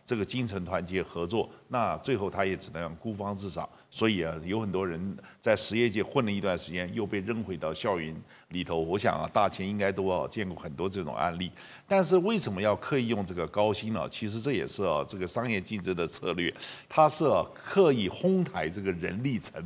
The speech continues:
本，让啊全世界感觉，因为这个就跟那个，那个利-，定利率一样，你把这个东西抬高了，那个资种自然会把人家给吸收来了。那因为你开得起这个价钱，别人呢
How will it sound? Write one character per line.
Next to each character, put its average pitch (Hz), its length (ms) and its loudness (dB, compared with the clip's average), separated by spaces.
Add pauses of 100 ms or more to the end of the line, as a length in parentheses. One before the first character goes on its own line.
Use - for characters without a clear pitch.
本， 92 140 0 (340)
让 135 240 6
啊 95 220 2
全 110 300 2
世 170 160 2
界 143 120 4
感 90 280 -4
觉， 90 200 -2 (140)
因 151 100 0
为 196 140 8
这 180 140 0
个 175 120 8 (140)
就 190 100 6
跟 170 220 4
那 170 100 2
个， 90 240 4
那 131 80 -4
个 135 120 2
利-， 165 200 2
定 160 300 0
利 165 200 0
率 143 220 -2
一 104 60 0
样， 92 160 2 (240)
你 147 80 -4
把 123 180 8
这 - 80 0
个 135 60 4
东 135 180 2
西 127 120 2
抬 95 260 2
高 131 220 10
了， 107 260 6 (220)
那 151 80 0
个 107 180 4
资 160 340 -2
种 101 300 0
自 165 140 4
然 110 160 6
会 120 120 2
把 85 140 4
人 82 80 -2
家 85 340 2
给 87 160 -6
吸 127 240 -4
收 123 200 4
来 90 220 6
了。 95 140 6 (260)
那 190 120 6
因 196 240 6
为 220 100 10
你 120 140 2
开 156 180 4
得 151 120 4
起 - 180 -4
这 107 100 -4
个 113 80 4
价 98 220 6
钱， 87 320 -2
别 110 180 6
人 151 200 6
呢 139 180 6